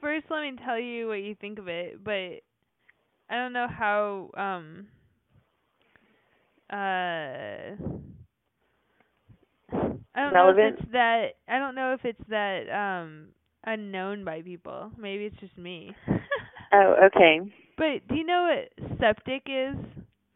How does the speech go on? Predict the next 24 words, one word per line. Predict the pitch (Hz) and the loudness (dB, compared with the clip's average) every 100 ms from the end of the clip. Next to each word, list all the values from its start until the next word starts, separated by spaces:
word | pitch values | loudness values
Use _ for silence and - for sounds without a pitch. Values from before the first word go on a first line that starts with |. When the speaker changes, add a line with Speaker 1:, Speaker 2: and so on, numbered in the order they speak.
| _ _ _ - _ - | _ _ _ -20 _ -12
Speaker 1:
Like | 233 220 - | -4 -4 12
Speaker 2:
Septic? | 202 - - 262 311 - - - | 12 12 10 10 10 0 -16 -4
Speaker 1:
Like | 233 220 - - | -4 -4 -6 -2
septicemia? | 233 - 226 - 208 214 226 233 254 - - - - - - - - _ | -2 -2 -10 -8 -10 -8 -6 -6 -8 -10 -14 -16 -20 -20 -20 -20 -20 _
Speaker 2:
Yeah. | 220 214 185 175 214 - _ _ _ _ _ _ _ _ | 4 8 10 8 4 -4 _ _ _ _ _ _ _ _
Speaker 1:
What | 226 240 233 | -6 -4 -2
is, | 226 - _ - | -6 -8 _ -8
tell | 254 233 | -6 -6
me | 226 | -6
what | 190 | -8
you, | 214 _ _ | -12 _ _
what | 196 208 | -14 -12
do | 208 | -10
you | 202 | -14
think | 202 175 | -16 -18
it | 170 | -14
is? | 139 208 _ _ _ _ _ _ _ _ _ _ _ _ _ _ _ _ 226 | -16 -16 _ _ _ _ _ _ _ _ _ _ _ _ _ _ _ _ 10
Speaker 2:
Um, | 233 226 214 190 - _ - - - - _ _ _ _ - - - _ - - - _ _ _ _ _ _ - | 12 12 8 0 -6 _ -20 -20 -20 -20 _ _ _ _ -20 -20 -20 _ -20 -18 -18 _ _ _ _ _ _ -10
well, | 220 202 220 262 320 359 - - - - - | 0 12 12 12 8 4 2 -10 -20 -20 -6
Speaker 1:
Like, | 311 - | -6 -4
I | 302 | -8
know | 311 359 | -4 -2
I've | 370 294 294 | -2 0 0
heard, | 285 | 0